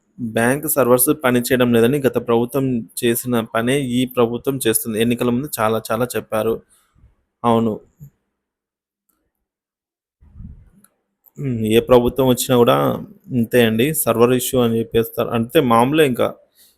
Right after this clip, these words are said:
ఫండ్స్ లేవంటే ఏదో ఒకటి చెప్పాలి కాబట్టి చెప్తారు. కాకపోతే వాళ్ళ ఇంటెన్షన్ ఏదైతే ఉద్యోగులకు, పెన్షనర్స్‌కి జమ చేయకూడదు అని అయితే ఏ ప్రభుత్వం అను-, అనుకోదండి. ఎంత త్వరగా వీలైతే అంత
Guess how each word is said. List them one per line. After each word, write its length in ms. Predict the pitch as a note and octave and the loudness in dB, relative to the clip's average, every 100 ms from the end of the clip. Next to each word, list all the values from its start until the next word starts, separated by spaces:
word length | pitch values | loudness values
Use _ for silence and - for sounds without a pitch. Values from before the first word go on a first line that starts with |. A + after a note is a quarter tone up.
| _ _ _ | _ _ _
ఫండ్స్ 360 | - A#2 A#2 - | -4 -2 -2 0
లేవంటే 420 | C#3 C3+ C3 B2+ F3+ | 2 2 2 0 0
ఏదో 140 | C3+ C#3 | 2 2
ఒకటి 160 | B2+ B2 | 2 0
చెప్పాలి 280 | - A#2 A2+ | -2 -2 -2
కాబట్టి 280 | A2+ A2+ - | -4 -4 -6
చెప్తారు. 360 | B2 - B2 - | -6 -2 -4 2
కాకపోతే 480 | A#2 B2 C#3+ D#3 E3 | 2 2 -2 0 4
వాళ్ళ 180 | C3+ A#2 | 4 2
ఇంటెన్షన్ 480 | A#2+ A#2 D3 C#3+ C3 | 0 0 0 0 0
ఏదైతే 380 | B2 A#2 A#2+ D#3+ - _ - - _ - | 2 2 2 -2 -4 _ -20 -20 _ -6
ఉద్యోగులకు, 400 | A#2+ C#3+ D3 D3 | 4 6 6 4
పెన్షనర్స్‌కి 640 | C#3 B2 C3+ B2 - - C3+ A#2+ C3 C#3 - B2 A2+ | 2 0 2 2 0 2 4 4 2 -2 -10 -10 0
జమ 200 | B2 C3 C3+ | 2 2 0
చేయకూడదు 500 | B2 A#2+ B2 B2+ A#2 | 0 2 2 0 2
అని 160 | A#2 A2 | 0 0
అయితే 220 | A2 B2 A2+ A#2 - - | -2 0 2 0 -4 -2
ఏ 100 | B2+ | 0
ప్రభుత్వం 440 | B2+ A#2+ A#2+ C3 B2 | 2 0 0 -2 -2
అను-, 180 | G#2+ G2+ | -2 -4
అనుకోదండి. 580 | A#2 A2 A#2 A2+ G#2+ B2+ F3 - _ _ - | -6 -4 -2 -2 -2 -2 -4 -8 _ _ -8
ఎంత 260 | C3 B2 B2 - | -2 -2 -2 0
త్వరగా 280 | B2 B2+ C#3 | 0 2 2
వీలైతే 280 | B2 A#2 | 2 2
అంత 120 | C3 | 2